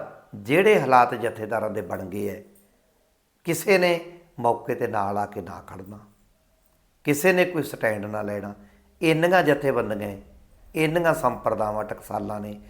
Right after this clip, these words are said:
ਜੇਕਰ ਇੱਕ ਵੀ ਮੀਟਿੰਗ ਇਕੱਠੇ ਹੋ ਕੇ ਕਰ ਲੈਂਦੇ ਅਕਾਲ ਤਖਤ 'ਤੇ, ਕਿਸੇ ਦੀ ਜ਼ਰੂਰਤ ਸੀ ਵੀ ਜਥੇਦਾਰ ਨੂੰ ਲਾ ਦਿੰਦਾ? ਪਰ ਨਹੀਂ ਕਰੀ,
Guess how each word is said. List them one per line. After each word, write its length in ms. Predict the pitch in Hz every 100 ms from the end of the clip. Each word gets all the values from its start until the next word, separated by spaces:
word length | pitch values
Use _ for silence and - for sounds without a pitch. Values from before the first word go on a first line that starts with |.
| - - -
ਜੇਕਰ 380 | 135 147 - -
ਇੱਕ 260 | 151 - 233
ਵੀ 140 | 233
ਮੀਟਿੰਗ 360 | 196 170 170 -
ਇਕੱਠੇ 280 | 196 113
ਹੋ 100 | 127 120
ਕੇ 120 | 120
ਕਰ 200 | 117 104
ਲੈਂਦੇ 300 | 104 104 101
ਅਕਾਲ 240 | 104 101
ਤਖਤ 300 | 98 110 -
'ਤੇ, 200 | 107 107 101 - _ _ _
ਕਿਸੇ 240 | 113 117
ਦੀ 160 | 104 107
ਜ਼ਰੂਰਤ 300 | 107 110 180
ਸੀ 220 | 190 - - _ _ _ _ _
ਵੀ 100 | 120
ਜਥੇਦਾਰ 480 | 110 101 110 110 113
ਨੂੰ 120 | 113
ਲਾ 140 | 113
ਦਿੰਦਾ? 320 | 139 156 151 156 - - _ _ _ _
ਪਰ 120 | -
ਨਹੀਂ 280 | 98 101 107
ਕਰੀ, 220 | 104 101